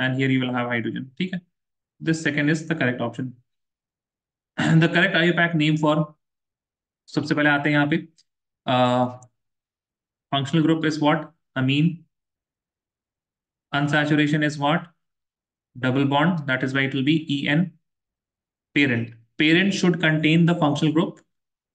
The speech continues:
If not, then, uh, if not, then the unsaturation. तो ये एक कार्बन भी इसके पास एनएच नाइट्रोजन है और इसके पास भी नाइट्रोजन। तो obviously जहाँ पे अनसैचुरेशन है उसको हम लोग पेरेंट कार्बन लेंगे। So it is going to be how many carbons? One,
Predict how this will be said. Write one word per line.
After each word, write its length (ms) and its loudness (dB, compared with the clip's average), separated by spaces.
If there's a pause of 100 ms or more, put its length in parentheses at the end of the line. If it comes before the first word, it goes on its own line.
(120)
If 160 -2
not, 200 2
then, 180 0 (300)
uh, 460 -2 (220)
if 140 -6
not, 200 -2
then 240 -2 (640)
the 60 -4
unsaturation. 580 -2 (480)
तो 60 4
ये 380 4
एक 120 -4
कार्बन 300 2
भी 140 6
इसके 260 -2
पास 420 -2 (200)
एनएच 240 2 (120)
नाइट्रोजन 400 0
है 80 2
और 180 0
इसके 240 0
पास 180 -2
भी 100 -4
नाइट्रोजन। 340 -6
तो 100 -4 (100)
obviously 380 -2 (560)
जहाँ 180 0
पे 100 -2
अनसैचुरेशन 600 0
है 80 -2
उसको 240 -6
हम 100 2
लोग 120 0
पेरेंट 260 -2
कार्बन 280 -2
लेंगे। 220 -2
So 160 -6
it 60 -2
is 100 -2
going 180 -4
to 60 -2
be 120 0 (640)
how 80 -2
many 140 2
carbons? 400 0 (120)
One, 360 -2